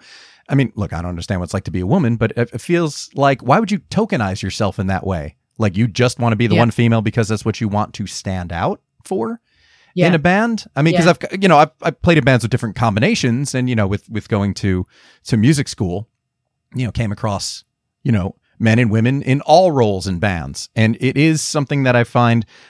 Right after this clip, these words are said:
Speaker 1: I don't really understand that, that approach either. I just think it, well, it's whoever can play or whoever can sing, whoever can do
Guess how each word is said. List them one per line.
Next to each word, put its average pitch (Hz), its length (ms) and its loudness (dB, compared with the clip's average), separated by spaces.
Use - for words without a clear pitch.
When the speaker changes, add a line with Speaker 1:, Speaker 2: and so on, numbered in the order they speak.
Speaker 1:
I 131 100 2
don't 151 80 2
really 135 200 2
understand 117 440 0
that, 113 180 -4
that 107 240 2
approach 107 340 0
either. 131 400 -4
I 110 100 -2
just 104 160 -8
think 117 160 0
it, 110 80 -4
well, 117 140 2
it's - 220 -12
whoever 135 240 0
can 107 120 -2
play 110 360 0
or 82 100 -8
whoever 113 240 0
can 92 140 -6
sing, 101 280 -4
whoever 101 220 -4
can 98 160 -4
do 101 240 -4